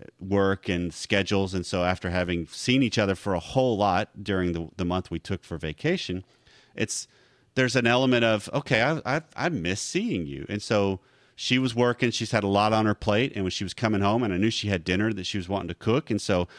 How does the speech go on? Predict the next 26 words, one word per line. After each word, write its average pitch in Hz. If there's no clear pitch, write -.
I'm 110
like, 101
"I 95
really 151
wanna 110
go 107
play 104
basketball 87
tonight 76
at 90
six -
thirty." 110
And 85
so 87
that 90
means 101
there's 95
not 101
gonna 101
be 104
a 98
whole 104
lot 101
of 95
time 117
together. 60